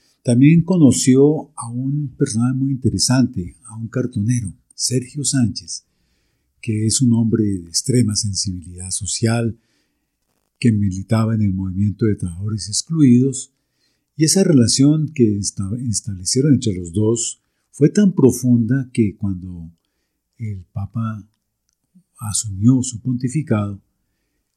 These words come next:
el día en que se realizó la misa solemne para marcar el comienzo del ministerio petrino del Supremo Pontífice,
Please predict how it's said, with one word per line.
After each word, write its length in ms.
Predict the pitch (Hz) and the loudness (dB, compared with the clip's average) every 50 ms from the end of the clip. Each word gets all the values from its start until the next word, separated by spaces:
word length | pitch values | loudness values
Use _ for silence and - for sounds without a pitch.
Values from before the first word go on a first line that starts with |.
| _ _ | _ _
el 140 | 110 101 | -12 -8
día 160 | 90 104 110 113 | -6 -4 -2 -2
en 80 | 113 | -2
que 120 | - - 117 | -2 -2 -2
se 180 | - - 104 | -2 -2 -4
realizó 360 | 107 95 90 90 - - 107 | -6 -6 -10 -10 -8 -6 -4
la 120 | 107 107 101 | -2 -2 4
misa 280 | 104 131 139 - 165 | 6 6 6 6 2
solemne 500 | 147 123 120 107 104 117 123 120 117 110 | 2 0 0 4 6 6 6 6 4 0
para 200 | - - 101 92 | -2 -6 -8 -8
marcar 420 | 90 87 92 98 - _ 117 117 117 127 | -8 -10 -14 -16 -10 _ -4 -2 -2 -2
el 160 | 120 120 123 | -4 -4 -6
comienzo 640 | - 104 92 98 117 147 180 180 151 - - 123 | -6 -6 0 4 6 6 6 6 4 0 -2 -4
del 100 | 110 101 | -4 -4
ministerio 520 | 98 98 95 90 - - - 120 123 127 123 | -6 -6 -8 -10 -10 -6 -4 -4 -4 -4 -4
petrino 460 | - 120 123 - 113 117 107 95 92 | -4 -6 -4 -2 -4 -4 -4 -4 -6
del 80 | 87 | -8
Supremo 540 | - - 107 98 - - 101 120 127 139 135 | -10 -10 -10 -10 -8 -4 -2 -2 -2 -2 -4
Pontífice, 680 | - 156 165 156 160 165 135 101 127 120 - 156 151 | -6 -8 -8 -2 -2 -2 -2 -2 -4 -6 -4 -6 -6